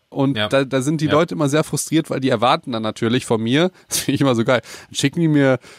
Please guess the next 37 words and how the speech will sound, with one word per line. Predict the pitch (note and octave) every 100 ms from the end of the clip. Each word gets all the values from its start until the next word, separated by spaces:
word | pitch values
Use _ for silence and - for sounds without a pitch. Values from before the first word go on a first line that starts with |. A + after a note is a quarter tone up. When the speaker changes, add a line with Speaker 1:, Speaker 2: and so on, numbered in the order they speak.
| -
Speaker 1:
ein | A#2
YouTube-Video, | A2+ D3 G#3+ F3 G3 G3+
also | C3 C#3+
ich | D#3 -
beantworte | - - G3+ G3+ -
eigentlich | - -
fast | - G3+ - -
alle | G3 F#3
Nachrichten | F#3+ - D3 - G#2+ A#2 - - -
und | C3+ C3 B2+
die, | C3+
die | B2+ A#2+
schicken | - E3 G#3
mir | F#3+
dann | C3
ein |
YouTube-Video, | B2+ F#3+ G#3+ D3 C3+
was | C3 C#3
irgendwie | B2+ B2
dreißig | A2+ A2 D#3 -
Minuten | D3 G3+ -
geht. | C3 G#2+ - - _ _ _ _ _
Äh, | -
also | - C3 C3+ - -
soll | C#3+ D#3
ich | -
mir | D3
Speaker 2:
Hm. |
Speaker 1:
das | C3+
jetzt | C#3+ -
angucken, | B2 D#3 - G#3+ A#3 A#3+ - - -
dann | C3 F#3
widerlegen, | E3+ B2+ G#2+ G2+ A#2 D#3 G#3+ G#3+ -
Speaker 2:
Ja. | F#2+
Speaker 1:
dann | A#2 A#2
sel-, | A2 G#2+ A2+
also, | C3+ A#2 G#2+